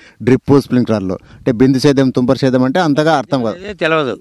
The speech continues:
Speaker 2: గ్రామీణులకు కూడా. స్ప్రింక్లర్ సేద్యం అంటేనే తెలుసు.
Speaker 1: సరే కృష్ణమూర్తి గారు, ఇప్పుడు స్ప్రింక్లర్ అనేది ఇట్లా తిరుగుతూ ఉంటుంది, ఒక గన్ అంటారు దాన్ని. అది ఎంత పరిమాణం తడుస్తుందో ఒకసారి ఇట్లా తిరిగినప్పుడు?
Speaker 2: ఆ దాన్ని పెట్టిన ప్రదేశం నుంచి పది మీటర్ల చుట్టూ పడుతుంది.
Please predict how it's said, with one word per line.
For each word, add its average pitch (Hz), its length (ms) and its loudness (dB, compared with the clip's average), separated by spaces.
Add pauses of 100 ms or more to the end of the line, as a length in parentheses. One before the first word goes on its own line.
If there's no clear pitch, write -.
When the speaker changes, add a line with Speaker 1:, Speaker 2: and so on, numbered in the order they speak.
Speaker 2:
గ్రామీణులకు 135 520 -2
కూడా. 110 300 -2
స్ప్రింక్లర్ 139 380 -2
సేద్యం 139 280 -2
అంటేనే 131 260 -4
తెలుసు. 98 360 -10 (400)
Speaker 1:
సరే 180 540 2
కృష్ణమూర్తి 151 460 0
గారు, 135 320 0
ఇప్పుడు 156 300 -2
స్ప్రింక్లర్ 185 440 2
అనేది 180 460 0
ఇట్లా 147 160 -2
తిరుగుతూ 147 440 0
ఉంటుంది, 151 220 0
ఒక 113 120 -2
గన్ 120 280 2
అంటారు 107 280 -2
దాన్ని. 98 380 -2 (420)
అది 147 440 2
ఎంత 160 220 0
పరిమాణం 202 500 2
తడుస్తుందో 143 480 0
ఒకసారి 147 380 -2
ఇట్లా 113 200 -8
తిరిగినప్పుడు? 113 520 0 (300)
Speaker 2:
ఆ 104 40 -6
దాన్ని 147 460 2
పెట్టిన 156 320 0
ప్రదేశం 165 500 -2
నుంచి 165 180 0
పది 151 240 2
మీటర్ల 147 420 -2
చుట్టూ 113 180 -2
పడుతుంది. 73 360 -8